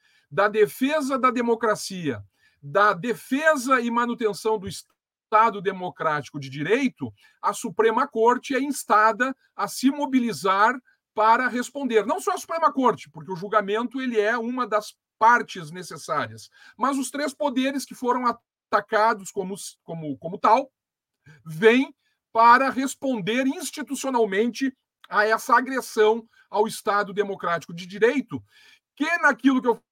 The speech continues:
falava anteriormente foi, e aí concordo e tem razão o Rafael,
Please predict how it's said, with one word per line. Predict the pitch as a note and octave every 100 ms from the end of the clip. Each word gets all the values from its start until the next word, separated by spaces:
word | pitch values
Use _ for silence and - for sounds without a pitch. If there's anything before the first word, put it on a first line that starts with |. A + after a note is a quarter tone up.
| _ _ _ _ _ _
falava | A#3+ A#3 A3+ A3+
anteriormente | G#3+ A3 A3 G3 F#3+ E3 -
foi, | D#3 - A#3 G3+
e | E3 E3+ F#3 F#3 E3+
aí | F3+ G#3
concordo | A3+ G#3+ - G3+ G#3+ A3 G3+ A3
e | G3
tem | - G3+ G3+
razão | G3 F#3+ D#3 F#3+ G#3 G3
o | G3
Rafael, | F#3+ F#3+ F3+ E3 A#2+